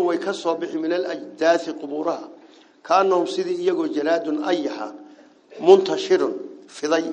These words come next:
ayax fiday. Ayaxu markuu duulo, isku dhinac uma socdo. Haddana isku meel buu tegayaa. Muhdiciina xaalay degdegayaan, ila daaci kaa dhawaaqaya u degdegayaan.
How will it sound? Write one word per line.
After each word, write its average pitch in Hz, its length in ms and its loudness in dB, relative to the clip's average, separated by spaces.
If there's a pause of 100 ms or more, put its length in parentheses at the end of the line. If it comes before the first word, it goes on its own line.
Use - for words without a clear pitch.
(120)
ayax 185 320 2
fiday. 120 200 -8 (340)
Ayaxu 185 300 6
markuu 190 340 4
duulo, 147 280 0
isku 151 200 -4
dhinac 180 240 4
uma 175 140 2
socdo. 110 340 -4 (240)
Haddana 170 240 6
isku 170 160 2
meel 185 180 4
buu 170 120 0
tegayaa. 139 420 0 (840)
Muhdiciina 196 540 4
xaalay 190 340 6
degdegayaan, 175 640 4
ila 180 200 4
daaci 165 340 2
kaa 190 240 6
dhawaaqaya 175 560 0
u - 60 -6
degdegayaan. 143 640 -6